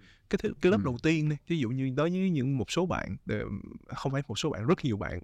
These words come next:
Speaker 1: người ta thích chơi game. Thì nhiều khi
Speaker 2: Ừ.
Speaker 1: phụ huynh thấy con mình chơi game nữa thì không thích. Nhưng mà có bao giờ
Speaker 2: Ừ.
Speaker 1: mình tự hỏi tại sao học sinh, hay là các bạn nhỏ, các bạn lại thích chơi game hay không? Tại vì
Speaker 2: Ừ.
Speaker 1: game nó được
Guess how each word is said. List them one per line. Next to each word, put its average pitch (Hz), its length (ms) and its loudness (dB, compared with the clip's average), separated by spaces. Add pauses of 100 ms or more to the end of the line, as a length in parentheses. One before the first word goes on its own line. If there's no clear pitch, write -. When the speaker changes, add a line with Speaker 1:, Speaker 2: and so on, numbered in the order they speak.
(180)
Speaker 1:
người 117 200 -6
ta 131 100 -4
thích - 160 -4
chơi 131 160 0
game. 120 220 -2 (640)
Thì 135 100 2
nhiều 120 220 2
khi 147 320 0
Speaker 2:
Ừ. 107 80 -2
Speaker 1:
phụ 131 120 -2
huynh 139 160 0
thấy 175 180 -4
con 135 280 0
mình 117 80 -2
chơi 127 140 0
game 127 200 0
nữa 117 140 0
thì 127 80 -2
không 135 220 -6
thích. - 140 -6 (480)
Nhưng 143 120 4
mà 117 80 2
có 156 160 -4
bao 151 80 2
giờ 120 140 4
Speaker 2:
Ừ. 107 140 2
Speaker 1:
mình 104 340 -2
tự 110 180 4
hỏi 117 340 -4
tại - 140 -4
sao 131 160 -2
học 131 140 -10
sinh, 131 420 -8 (100)
hay 139 240 0
là 120 80 0
các 160 160 0
bạn 117 200 2
nhỏ, 113 300 0
các 175 100 -2
bạn 110 140 -2
lại 107 120 -2
thích - 120 -4
chơi 135 140 2
game 127 200 0
hay 123 80 -12
không? - 140 -20 (540)
Tại 120 140 2
vì 113 180 0
Speaker 2:
Ừ. 113 160 2
Speaker 1:
game 160 200 4
nó 156 180 -2
được 131 160 -2